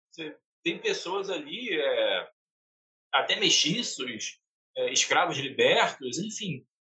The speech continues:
pessoas de todas as classes sociais, recém-convertidos ao evangelho, e vão aí em missões.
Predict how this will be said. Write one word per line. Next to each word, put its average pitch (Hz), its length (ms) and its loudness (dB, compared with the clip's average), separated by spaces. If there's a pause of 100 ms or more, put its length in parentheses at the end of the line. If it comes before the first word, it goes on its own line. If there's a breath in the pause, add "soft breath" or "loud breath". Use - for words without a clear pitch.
pessoas 185 400 -2
de 196 100 -2
todas 208 240 2
as 240 100 0
classes 170 320 2
sociais, 143 800 2 (180)
recém-convertidos 165 920 -2
ao 151 80 2
evangelho, 151 640 0 (380)
e 330 80 2
vão 240 320 4
aí 220 280 4
em 220 100 -2
missões. 208 600 2